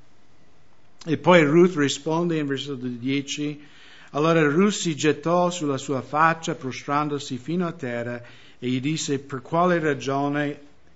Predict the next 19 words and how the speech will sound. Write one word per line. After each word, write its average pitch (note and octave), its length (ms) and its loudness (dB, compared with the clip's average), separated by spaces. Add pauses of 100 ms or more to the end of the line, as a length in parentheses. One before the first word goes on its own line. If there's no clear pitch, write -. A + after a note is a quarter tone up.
(640)
ho C3+ 200 2
io E3 280 4
trovato C#3 560 0
grazia C#3 500 0
ai B2 80 -2
tuoi B2+ 280 -2
occhi C3+ 380 -4
al B2 200 -8
punto C#3 480 -4
che A#2 220 -8
tu D#3+ 220 -6
presti C#3+ 400 -4
attenzione C3 960 -6 (300)
a A2+ 120 -12
me A#2+ 520 -6 (400)
che G#2 160 -14
sono A2 300 -10
una G#2+ 180 -10
straniera?" F#2+ 760 -18